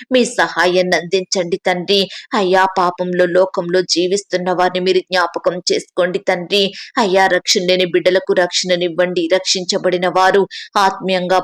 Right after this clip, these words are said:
బలపడునట్లుగా కృప చూపించండి. పరిచర్య చేసే దైవదాసుల కుటుంబాల చుట్టూ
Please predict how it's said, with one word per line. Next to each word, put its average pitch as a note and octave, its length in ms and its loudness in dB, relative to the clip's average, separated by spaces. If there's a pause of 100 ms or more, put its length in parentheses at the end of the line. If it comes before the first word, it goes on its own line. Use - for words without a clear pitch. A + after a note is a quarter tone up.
బలపడునట్లుగా F#3 800 0
కృప F#3 340 -2 (100)
చూపించండి. F3 800 -2
పరిచర్య F3+ 400 0 (120)
చేసే F3+ 260 -2
దైవదాసుల F3 720 0
కుటుంబాల F3+ 480 -2
చుట్టూ G3 500 0